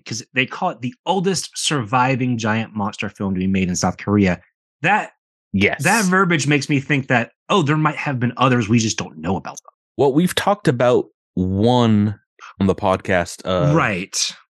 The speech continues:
Speaker 2: Bulgasari, which was what the nineteen eighties Pulgasari was, was based on.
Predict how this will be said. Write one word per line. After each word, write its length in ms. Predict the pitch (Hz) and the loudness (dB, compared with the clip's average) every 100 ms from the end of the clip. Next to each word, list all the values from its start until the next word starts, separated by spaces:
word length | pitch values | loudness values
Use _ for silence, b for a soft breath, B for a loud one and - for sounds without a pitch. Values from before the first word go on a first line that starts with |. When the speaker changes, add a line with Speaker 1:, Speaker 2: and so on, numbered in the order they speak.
| _ _ - | _ _ -2
Speaker 2:
Bulgasari, 1080 | 127 147 120 98 - 87 73 65 60 76 95 | 2 2 2 0 -2 -4 -4 -4 -6 -10 -10
which 260 | - 101 - | -2 -2 0
was 520 | 92 85 82 80 - B B B | 2 4 2 0 -4 B B B
what 240 | - 82 - | -4 -4 -2
the 300 | 85 80 76 | -2 0 0
nineteen 460 | 71 85 85 80 | 0 0 0 -2
eighties 720 | 80 80 82 82 76 76 - - _ | -2 -2 -2 -2 -4 -6 -8 -8 _
Pulgasari 920 | - 117 98 87 87 78 71 73 78 - | -2 0 0 0 0 0 0 0 -2 -4
was, 340 | 87 80 - | -2 -2 -4
was 220 | 69 82 - | -4 -2 0
based 280 | 82 - | -2 0
on. 220 | 64 67 | 0 0